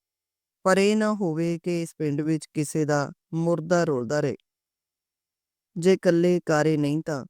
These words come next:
ਕਿਰਿਆ ਕਰਮ ਆਪਾਂ ਸਾਰਾ ਪਿੰਡ ਮਿਲ ਕੇ ਭੁਗਤਾ ਸਕਦੇ ਹਾਂ।" ਤੇ ਉਦੋਂ ਤੋਂ ਲੈ ਕੇ ਅੱਜ ਤੱਕ ਹਰ ਘਰ ਮਰਨ ਵਾਲੇ ਲਈ ਥੋੜ੍ਹੀ ਥੋੜ੍ਹੀ ਲੱਕੜ ਇਕੱਠੀ ਕਰਕੇ ਸੰਸਕਾਰ ਕਰਦਾ ਹੈ।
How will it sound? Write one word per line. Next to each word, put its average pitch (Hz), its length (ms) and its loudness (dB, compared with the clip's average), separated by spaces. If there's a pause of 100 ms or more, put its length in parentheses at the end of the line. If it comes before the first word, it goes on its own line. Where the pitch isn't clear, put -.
(180)
ਕਿਰਿਆ 180 320 2
ਕਰਮ 160 320 -2 (160)
ਆਪਾਂ 147 440 -4 (500)
ਸਾਰਾ 196 440 2
ਪਿੰਡ 180 260 0
ਮਿਲ 160 320 -2
ਕੇ 165 160 -6
ਭੁਗਤਾ 160 460 -4
ਸਕਦੇ 143 400 -6
ਹਾਂ।" - 80 -6 (760)
ਤੇ 202 120 6
ਉਦੋਂ 208 300 4
ਤੋਂ 208 160 0
ਲੈ 160 160 2
ਕੇ 175 220 -4
ਅੱਜ 160 260 -2 (100)
ਤੱਕ 160 240 -2
ਹਰ 160 300 0
ਘਰ 139 300 -2 (360)
ਮਰਨ 175 380 2
ਵਾਲੇ 151 300 0
ਲਈ 160 240 2
ਥੋੜ੍ਹੀ 165 280 -2
ਥੋੜ੍ਹੀ 156 260 -2
ਲੱਕੜ 139 420 -2 (640)
ਇਕੱਠੀ 196 480 2
ਕਰਕੇ 165 500 0
ਸੰਸਕਾਰ 147 580 -2
ਕਰਦਾ 131 380 -2
ਹੈ। 147 100 -8